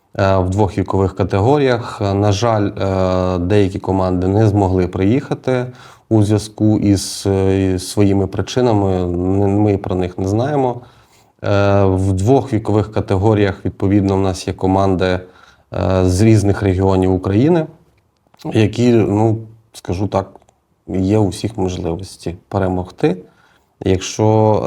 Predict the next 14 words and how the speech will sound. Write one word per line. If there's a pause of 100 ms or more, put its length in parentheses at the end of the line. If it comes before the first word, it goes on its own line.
(140)
е,
сказати
по, (140)
е,
проблемних
якихось
моментах
з
організації, (480)
е,
то,
по
суті,
нема.